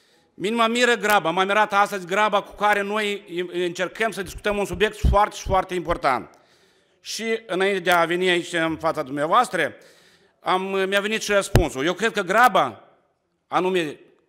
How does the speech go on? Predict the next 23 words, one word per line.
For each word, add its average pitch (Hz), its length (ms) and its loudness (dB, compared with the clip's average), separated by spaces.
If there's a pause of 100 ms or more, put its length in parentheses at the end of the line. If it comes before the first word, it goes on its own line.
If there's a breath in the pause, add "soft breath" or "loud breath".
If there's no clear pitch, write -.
(160)
pentru 160 200 -10
faptul 180 340 -2
că 160 460 -2
noi 147 160 -4
discutăm 165 480 -4
anume 170 260 2
astăzi 165 460 2
și 165 80 -10
nu, 180 340 0 (280 loud breath)
nu 170 300 -2
ne-am 180 140 0
luat 170 240 2
o 156 120 -6
perioadă 156 320 0
de 151 80 -4
timp 170 260 -4
ca 160 100 0
să 156 140 -4
discutăm 151 420 -6
acest 143 260 -6
subiect, 196 440 -4 (880 soft breath)
este 190 300 -2
rezoluția 190 800 0